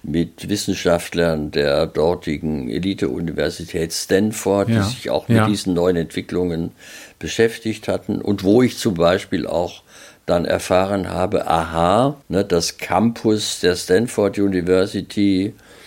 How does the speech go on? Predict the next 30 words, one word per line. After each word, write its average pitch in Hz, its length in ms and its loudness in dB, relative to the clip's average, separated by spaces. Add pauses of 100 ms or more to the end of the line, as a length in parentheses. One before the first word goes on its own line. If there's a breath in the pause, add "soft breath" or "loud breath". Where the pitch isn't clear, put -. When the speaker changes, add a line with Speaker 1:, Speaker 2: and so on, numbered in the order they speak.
(420 loud breath)
Speaker 1:
äh, - 60 0
war 80 1080 4
sozusagen 85 920 0
das - 260 0
Gründungsfeld 110 920 2
für 92 160 -2
Silicon 80 560 -4
Valley. 71 360 -6 (500)
Ne, - 140 4
Speaker 2:
Mhm. 87 100 -4
Speaker 1:
wo 92 160 4
zum 101 280 4
Beispiel, 104 960 2
äh, 85 800 0 (400)
das 80 220 -2
erste 110 720 4
Gründungsunternehmen 101 1040 0
Hewlett 104 380 2
Packard, - 560 0 (200)
äh, - 60 2
im 90 1080 4
Zweiten 98 460 2
Weltkrieg 92 540 -2
groß 85 320 -2
geworden 76 540 -4
ist - 280 -8
und 98 300 -2
wo 104 120 4
dann 92 220 4
später, 123 960 4